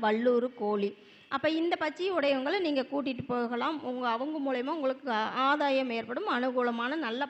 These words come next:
பலன்கள் ஏற்படும் அப்படிங்கிறது தான். இப்ப தேய்பிறை காலங்கள்லயும் இதே மாதிரி தான். நீங்க வந்து ஒரு பஞ்சாங்கம் எடுத்துக்கிட்டீங்கன்னா அதன் பின்னாடியே அட்டவணை போட்டிருப்பாங்க. எந்த டைம்ல நீங்க வந்து அரசு பச்சியா செயல்படுது, எந்த டைம்ல ஊன் பச்சியா செயல்படுது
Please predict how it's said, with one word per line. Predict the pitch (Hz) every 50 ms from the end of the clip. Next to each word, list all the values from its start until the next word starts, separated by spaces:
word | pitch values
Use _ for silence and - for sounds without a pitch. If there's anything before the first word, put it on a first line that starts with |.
| - -
பலன்கள் | 226 220 247 269 285 285 285 262
ஏற்படும் | 240 226 226 226 220 - 220 214 220 220 220 214
அப்படிங்கிறது | 208 220 208 208 208 202 196 202 196
தான். | 208 208 202 - - - _ _ - - _ -
இப்ப | - 294 349 349 -
தேய்பிறை | 330 320 330 349 392 403 392 370 339
காலங்கள்லயும் | - 320 294 285 285 277 277 269 262 262 269 302 381 359 294
இதே | 262 277 277
மாதிரி | 277 269 262 247 262 254
தான். | 240 277 302 285
நீங்க | 254 247 226
வந்து | 220 226 269 330
ஒரு | 320 262 247 240
பஞ்சாங்கம் | - - 233 240 240 277 277 285 285 262 233
எடுத்துக்கிட்டீங்கன்னா | 233 226 233 226 214 226 226 254 339 339 311
அதன் | 277 240 226 233
பின்னாடியே | 233 240 254 269 277 262 254 262 277 262 262
அட்டவணை | 269 262 247 247 247 233 220 226
போட்டிருப்பாங்க. | 220 208 208 233 220 - 214 208 214 220 254 349 - - - - - -
எந்த | 247 269 285 294 330 302 302
டைம்ல | 277 269 277 302 311 330 302
நீங்க | 285 269 254 240
வந்து | 226 226 240 285
அரசு | 262 233 233 240 - 277
பச்சியா | 254 254 226 - 254 247 247 247 -
செயல்படுது, | 233 220 220 214 220 214 226 285 285
எந்த | 240 226 240 269 262
டைம்ல | 269 262 262 262 277 302 349 415 403 - - - - _ _ _ _ _ _ _ _ _ _ _ _ _ _ _ _ - - _ _ _ _ -
ஊன் | 285 311 359 359 339 -
பச்சியா | 277 262 - 269 262 262 262 269
செயல்படுது | 277 226 233 240 240 247 240 220 220 220 254